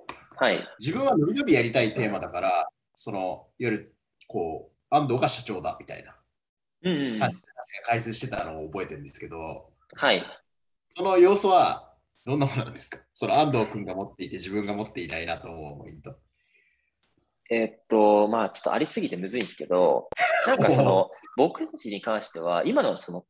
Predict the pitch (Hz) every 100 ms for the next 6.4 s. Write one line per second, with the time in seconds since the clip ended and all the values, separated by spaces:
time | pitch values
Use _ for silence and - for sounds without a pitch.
0 | _ - 107 110 104 - - - - -
1 | - - 147 180 78 - - _ - 123
2 | 165 160 69 69 - - - 85 69 -
3 | - - - _ _ _ - 98 90 85
4 | 82 76 - 110 131 190 277 285 - -
5 | - - 190 - - - 104 - 104 123
6 | 214 247 -